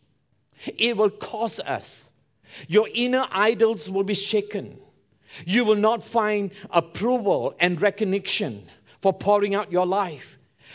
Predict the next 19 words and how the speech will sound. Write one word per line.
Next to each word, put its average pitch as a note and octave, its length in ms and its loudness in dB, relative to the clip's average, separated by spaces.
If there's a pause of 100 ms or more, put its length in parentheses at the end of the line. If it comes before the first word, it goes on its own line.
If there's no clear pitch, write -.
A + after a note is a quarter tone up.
(100)
You A#3 200 2
may A3 160 4
not G#3 240 0
be E3 100 4
loved D#3+ 520 2
back. F#3 420 -2 (340)
You A#3+ 160 4
may G#3+ 140 4
even G3 480 0
be E3 240 0
falsely G#3+ 760 0
accused. D#3+ 680 -4 (300)
It B3 140 2
may G#3 160 2
cause A3 640 -2 (300)
you A3 200 0
anxiety G3 1000 0
and F3+ 160 0
stress. - 720 -6